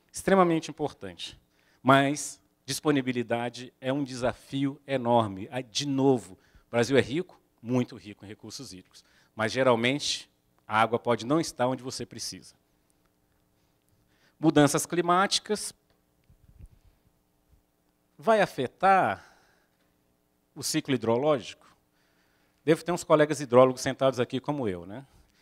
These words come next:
Se você perguntar pra um hidrólogo, ele fala, "Não. Vai continuar evaporando, vai evaporar mais, mas vai subir, vai chover." Ó.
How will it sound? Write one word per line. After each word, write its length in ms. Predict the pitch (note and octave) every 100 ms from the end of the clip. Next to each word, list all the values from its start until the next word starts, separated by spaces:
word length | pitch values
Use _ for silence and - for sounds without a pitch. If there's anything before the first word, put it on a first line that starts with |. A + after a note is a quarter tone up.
| _
Se 60 | -
você 200 | D#3 -
perguntar 320 | F3+ D#3 A#2+
pra 100 | -
um 20 |
hidrólogo, 460 | E3 D3 D3+ E3+ F3+
ele 80 | F#3+
fala, 180 | G#3+ B3+
"Não. 280 | C4+ B2 _ _ _ _ _ _ _ _ _ _ _ _ _
Vai 80 | A#2+
continuar 380 | C3+ C3 C3 A#2+
evaporando, 760 | A#2 B2 A#2+ A2+ A2+ C#3+ E3+ E3
vai 140 | A#2
evaporar 460 | G#2 A2 A2+ A2 A#2
mais, 280 | C#3 D3 E3+
mas 140 | G#2
vai 80 | F#2
subir, 340 | - A2 C#3+
vai 120 | A2
chover." 440 | G#2+ G#2 F2 A#2 C3+
Ó. 340 | G#2 A2+ C#3+